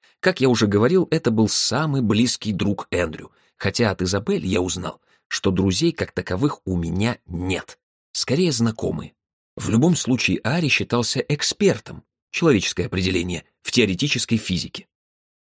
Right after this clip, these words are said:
Кроме того, он был шарообразным, как будто хотел не только смотреть футбол, но в результате стать мячом. "Ну что?" проговорил он, выбрав момент, когда Кембридж Юнайтед остался без мяча.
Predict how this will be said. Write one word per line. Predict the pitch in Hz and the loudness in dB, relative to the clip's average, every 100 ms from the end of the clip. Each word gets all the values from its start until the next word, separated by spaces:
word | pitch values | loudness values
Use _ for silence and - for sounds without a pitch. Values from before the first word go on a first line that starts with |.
| - | 0
Кроме | 123 123 95 | 6 6 6
того, | - 87 101 | 0 4 6
он | 139 98 | 6 6
был | 107 | 2
шарообразным, | - 107 131 143 196 135 - - - _ _ | 2 4 4 4 2 0 -4 -10 -16 _ _
как | 110 | 2
будто | 117 160 | 2 2
хотел | - 104 - 151 - - | 2 2 4 4 4 4
не | 101 | 4
только | 113 226 233 - | 6 2 2 -2
смотреть | - 127 143 151 104 - | -2 0 0 0 -2 -2
футбол, | 101 90 92 78 _ _ | -2 0 0 -2 _ _
но | 98 110 | 4 6
в | |
результате | 110 92 82 - 139 - 110 - | 6 2 -2 0 0 2 0 -2
стать | - - - - 95 113 - - _ | -6 -4 -4 0 0 0 -4 -10 _
мячом. | 90 - - - - _ _ _ _ _ _ _ _ _ _ - | -4 0 -2 -4 -12 _ _ _ _ _ _ _ _ _ _ 2
"Ну | 104 160 | 6 6
что?" | - 233 165 - _ _ _ _ _ - | 6 6 6 2 _ _ _ _ _ -2
проговорил | 92 90 90 87 95 | 2 4 4 4 4
он, | 139 | 4
выбрав | 101 107 90 - | 4 2 2 -4
момент, | - 87 95 139 - | -8 -4 0 0 -2
когда | 82 85 98 | -6 -2 -2
Кембридж | - 101 87 85 - | -2 -2 -2 -4 -4
Юнайтед | 87 95 135 127 - | -2 0 2 0 -2
остался | 95 - 110 110 95 | -4 -2 -2 -2 -2
без | 98 98 | 0 0
мяча. | 101 - - | 0 -2 -4